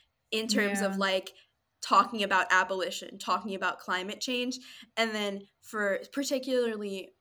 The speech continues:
Speaker 1: my father, um, to just be like, "He doesn't care, he's not interested, he'll counter everything I bring up with,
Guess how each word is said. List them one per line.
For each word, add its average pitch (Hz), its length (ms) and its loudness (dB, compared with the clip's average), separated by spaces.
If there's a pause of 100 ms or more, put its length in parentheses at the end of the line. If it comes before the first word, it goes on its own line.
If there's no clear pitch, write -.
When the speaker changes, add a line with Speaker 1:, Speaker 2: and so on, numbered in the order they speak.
Speaker 1:
my 202 180 -10
father, 185 480 -4 (420)
um, 190 480 2
to 196 600 -2 (340)
just 214 320 -4
be 208 160 -4
like, 185 440 -4
"He - 260 -14
doesn't 185 540 -6
care, 190 600 -2 (220)
he's 214 200 -6
not 185 280 0
interested, 208 880 -4 (160)
he'll 196 460 4
counter 214 640 -2
everything 202 500 -2
I 196 100 -4
bring 185 280 -8
up 208 200 -4
with, 208 280 -4